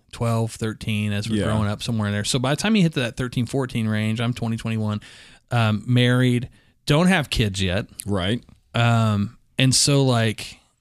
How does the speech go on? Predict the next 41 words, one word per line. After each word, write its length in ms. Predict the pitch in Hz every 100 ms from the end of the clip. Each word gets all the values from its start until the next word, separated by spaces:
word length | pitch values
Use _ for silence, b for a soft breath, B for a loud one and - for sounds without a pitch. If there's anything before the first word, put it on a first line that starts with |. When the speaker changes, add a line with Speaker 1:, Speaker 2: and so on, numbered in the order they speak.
| _ -
Speaker 1:
I'm 80 | _
kind 340 | - - 160 233
of 140 | 202
like 200 | 156 131
this 300 | 127 123 -
older 240 | 127 131
brother 360 | 107 117 185 98
guy. 420 | 95 80 80 120 -
Speaker 2:
Oh, 120 | 156
definitely. 500 | 127 143 127 95 87
Definitely 420 | 98 135 110 92
older 180 | 82 87
Speaker 1:
And 100 | 139
I'm 80 | 156
Speaker 2:
brother 100 | 180
Speaker 1:
living 180 | 202 196
Speaker 2:
guy. 40 | 160
Speaker 1:
right 160 | 175
next 160 | 170 -
door 140 | 156
to 40 | 117
the 80 |
church, 400 | 101 170 107 -
Speaker 2:
Oh, 40 | -
Speaker 1:
right? 180 | 139 147
Speaker 2:
yeah, 220 | 160 98
like 340 | 107 107 107
Speaker 1:
So 280 | - 139 131
it's 160 | 160 -
like, 260 | 185 135
"Let's 160 | 156 -
come 180 | - 175
over 140 | 165
to 40 | 151
the 60 | 143
house. 240 | 143 143
I've 100 | 139
got 140 | 147
the 80 | 143
PlayStation 580 | 127 135 131 139 135 135
going." 500 | 127 127 127 127